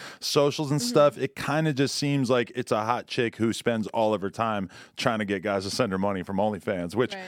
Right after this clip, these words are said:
Speaker 1: in a lot of girls' cases is true, and
Speaker 2: Right.
Speaker 1: that's fine. I totally understand.
Speaker 2: Mm-hmm.
Speaker 1: But to me, if I'm a porn fan, if a girl's, like, showing a little bit more of a real personality and she's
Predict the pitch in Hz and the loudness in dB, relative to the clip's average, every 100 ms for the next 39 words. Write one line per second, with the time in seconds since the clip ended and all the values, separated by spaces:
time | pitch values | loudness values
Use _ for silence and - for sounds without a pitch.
0 | - 139 139 170 160 147 - 175 131 123 | -4 0 4 6 6 2 4 2 2 -2
1 | - 139 - - 180 131 117 131 135 - | 0 0 0 2 4 4 2 0 -2 0
2 | 165 160 120 104 - 151 147 135 123 113 | 2 2 0 -4 2 4 4 2 0 -2
3 | - 156 139 117 - - - - 151 139 | 0 2 4 0 -4 -14 -18 2 6 6
4 | - 139 127 139 160 156 127 139 131 113 | 4 -2 0 0 2 2 0 0 0 -2
5 | - 120 120 - 143 143 139 - - - | -2 -2 -2 0 2 2 -2 -10 -20 -20
6 | _ 120 110 98 117 131 120 104 90 - | _ -2 0 2 4 4 4 0 -4 0
7 | 127 123 113 110 113 107 101 101 107 104 | 2 2 2 2 2 2 0 2 2 2
8 | 101 95 104 101 117 113 - 92 92 98 | 0 2 2 2 2 0 0 -2 0 0
9 | 101 101 101 90 98 | 0 0 -2 -4 -8